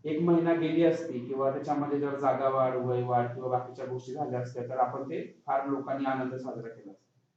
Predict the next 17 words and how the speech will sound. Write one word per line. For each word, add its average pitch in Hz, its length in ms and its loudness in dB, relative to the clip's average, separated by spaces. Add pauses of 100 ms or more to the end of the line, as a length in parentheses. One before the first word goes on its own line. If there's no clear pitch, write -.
(260)
मग 139 100 -2
आता 175 440 8 (480)
करायचं 170 320 2
की 175 220 -2
काय? 131 420 0 (2250)
सॉरी, 117 280 -8 (760)
करायचं 170 380 6
की 170 80 4
नाही 165 180 4
हा 165 320 4
एकंदरीत 156 380 4
सर्वांना 147 480 2
तोच 151 200 -2
प्रश्न 139 280 -4
पडला. 135 300 -4
But, 180 220 0
अ, 160 300 4